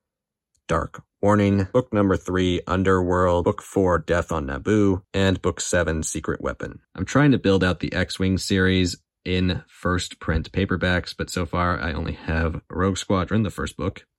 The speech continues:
Wedge's Gamble, the second book, The Krytos Trap, the third book, and Iron Fist, the sixth book. I also have Dark Nest, The Joiner King.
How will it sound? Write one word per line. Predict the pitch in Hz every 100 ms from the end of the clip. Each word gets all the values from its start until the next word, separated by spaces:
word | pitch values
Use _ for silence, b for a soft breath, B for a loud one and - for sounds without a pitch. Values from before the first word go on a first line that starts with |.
| _ -
Wedge's | 85 95 95
Gamble, | 104 127 120 101
the | 90
second | - 113 - -
book, | - - -
The | -
Krytos | - 92 85 85 -
Trap, | - 87 90 -
the | -
third | 80 95 85 -
book, | 92 - - _ -
and | 82 -
Iron | 95 113 117
Fist, | - 117 85 - -
the | 82
sixth | - 92 - - -
book. | - - - _ _ _
I | -
also | 92 - 78
have | 92 92 87 78 - _ _ _ -
Dark | 95 95 -
Nest, | 92 90 - -
The |
Joiner | 78 82 80 76
King. | - - 117 117 113